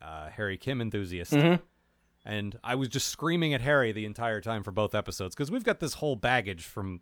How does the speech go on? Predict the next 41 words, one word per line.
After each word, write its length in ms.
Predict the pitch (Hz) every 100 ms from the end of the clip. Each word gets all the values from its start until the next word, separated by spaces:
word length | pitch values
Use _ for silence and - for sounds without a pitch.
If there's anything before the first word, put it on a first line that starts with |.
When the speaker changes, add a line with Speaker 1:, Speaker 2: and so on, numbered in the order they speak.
| -
Speaker 1:
you 80 | 117
know, 160 | 85 - _ -
four 240 | 170 127
seasons 480 | - 135 104 90 -
now. 80 | -
Speaker 2:
Oh, 120 | 453
Speaker 1:
We've 20 |
built 260 | - - 453
Speaker 2:
sure. 120 | 330
Speaker 1:
up. 80 | 170
Speaker 2:
Our, 340 | 202 202 190
our 300 | 190 180 180
Harry 360 | 156 - 190 185
Kim 280 | - 196 190
is 100 | 165
a 60 |
piece 280 | 156 170 165
of 60 | 147
shit 320 | - 165 170
baggage. 560 | 185 196 220 226 - - _ _ _
Speaker 1:
Yeah, 220 | 226 233 - -
and, 280 | 170 185 -
and, 360 | 165 170 160 -
uh, 140 | 160 165 180
Nate 280 | 190 190
just 200 | 180 -
kinda 180 | - 156
walked 300 | 135 135 -
in 260 | 156 131 117 _
at 140 | 131 113
the 140 | 127
end 160 | 151 131
of 100 | 87
this, 300 | 95 107 -
at, 220 | 92 107 -
at 200 | 113 113
episode 460 | 131 127 - 135 110
one 220 | 110 123
hundred 400 | 107 151 127 110
or 140 | 92 90
so, 420 | 101 76 87